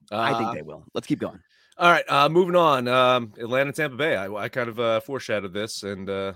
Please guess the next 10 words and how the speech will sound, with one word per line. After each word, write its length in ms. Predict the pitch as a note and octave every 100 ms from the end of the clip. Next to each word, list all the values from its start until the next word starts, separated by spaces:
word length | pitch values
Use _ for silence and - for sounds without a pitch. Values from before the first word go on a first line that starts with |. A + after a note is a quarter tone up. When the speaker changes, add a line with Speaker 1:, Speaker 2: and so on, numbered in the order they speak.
| F#2+
Speaker 1:
Mm-hmm. 800 | F2 E2+ D#2 _ _ _ G2 F2+ - _ _
Speaker 2:
groaned 340 | G#2+ G#2+ G#2+
at 120 | G2
my 100 | G2
fucking 340 | F#2 - G#2 G2
agreement 340 | E2+ G#2+ G#2+
with 100 | E2+ -
Panther. 480 | - A#2+ A2 F2+ F#2+
<laughs> 0 |
Um, 400 | A2 A2+ A#2 G#2+